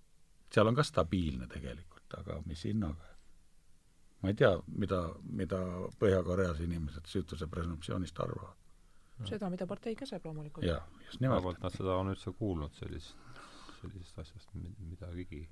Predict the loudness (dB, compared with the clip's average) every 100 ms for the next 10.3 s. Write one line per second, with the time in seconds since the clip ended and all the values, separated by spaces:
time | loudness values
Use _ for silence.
0 | -16 -20 -20 -20 -20 -18 -18 -18 -4 0
1 | 0 -2 -10 -12 -8 -4 -2 -2 -6 -12
2 | -20 -20 -20 -20 -20 -6 2 4 4 4
3 | 4 6 4 0 -18 -20 -16 -16 -16 -18
4 | -20 -20 -18 0 6 8 6 0 -4 4
5 | 6 8 6 6 2 0 -8 -16 -18 -18
6 | -6 2 4 4 0 0 0 0 0 -2
7 | -6 -12 -20 -20 -20 -20 -20 -20 -20 -20
8 | -20 -18 -4 -2 0 -2 -2 2 2 4
9 | 6 8 10 10 8 4 -4 -2 0 2
10 | 4 4 0